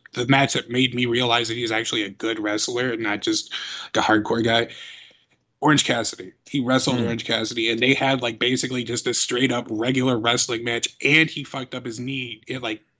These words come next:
Speaker 1: almost immediately into the match and just kept
Speaker 2: Oh.
Speaker 1: going. And they still had a really solid match.
Speaker 2: Yeah, I don't think, uh, I don't think Ga-, Gage, uh, gives a shit about a little bit of fucking pain.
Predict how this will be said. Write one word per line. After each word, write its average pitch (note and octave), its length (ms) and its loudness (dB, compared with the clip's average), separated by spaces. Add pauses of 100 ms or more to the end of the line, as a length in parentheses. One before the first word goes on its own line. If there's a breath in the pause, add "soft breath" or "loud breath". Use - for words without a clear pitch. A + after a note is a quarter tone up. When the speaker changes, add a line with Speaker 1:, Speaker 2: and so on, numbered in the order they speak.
(200)
Speaker 1:
almost C#3+ 320 0
immediately B2+ 480 0
into A#2+ 140 -2
the A2+ 80 -6
match A2+ 320 -2
and A#2 80 -10
just G#2+ 120 -6
kept G#2 180 -2
Speaker 2:
Oh. A2 40 -2
Speaker 1:
going. G2+ 260 -4 (320 loud breath)
And B2 140 4
they A2+ 80 4
still C3 260 4
had A#2+ 320 2
a A2 140 4 (140)
really A2+ 340 -2
solid A2+ 400 -4
match. G2 360 -10 (640)
Speaker 2:
Yeah, C2 360 -12
I C#2 100 -6
don't C#2 240 -8
think, C2+ 240 -12
uh, A1+ 220 -12 (320)
I D2 60 -8
don't C2+ 180 -8
think C#2 180 -10
Ga-, C2+ 240 -8 (200)
Gage, C2+ 300 -6
uh, C2+ 160 -12 (100)
gives C2 180 -8
a D#2 40 -6
shit D2+ 220 -8
about D#2 220 -2
a C#2 40 -8
little C#2 180 -8
bit C2 100 -12
of - 80 -14
fucking C#2 320 -14
pain. C#2 380 -12